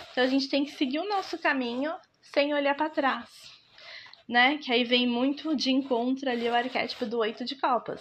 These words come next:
que ele segue o caminho dele e ele não olha pra trás, né? Então, ele segue ali em linha reta e nunca vai olhar pra trás e deixando aquilo que não faz mais sentido pra trás, né? E quando a gente aprende isso, a gente passa, "Poxa, mas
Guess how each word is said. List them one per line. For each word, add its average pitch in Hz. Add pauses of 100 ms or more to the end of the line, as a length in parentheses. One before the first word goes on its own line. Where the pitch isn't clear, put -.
(140)
que 202
ele 208 (540)
segue 233
o 262
caminho 269
dele 214
e 262
ele 262
não 277
olha 226
pra 208
trás, 180 (480)
né? 214
Então, 247
ele 220
segue 220
ali 214
em 226
linha 226
reta 226 (560)
e -
nunca 285
vai 277
olhar 254
pra 247
trás 240
e 254
deixando 262
aquilo 294
que 285
não 277
faz 277
mais 277
sentido 294
pra 311
trás, 196 (380)
né? 247 (880)
E 269
quando 339
a 392
gente 359
aprende 277
isso, 269
a 240
gente 262
passa, 240
"Poxa, 262
mas 208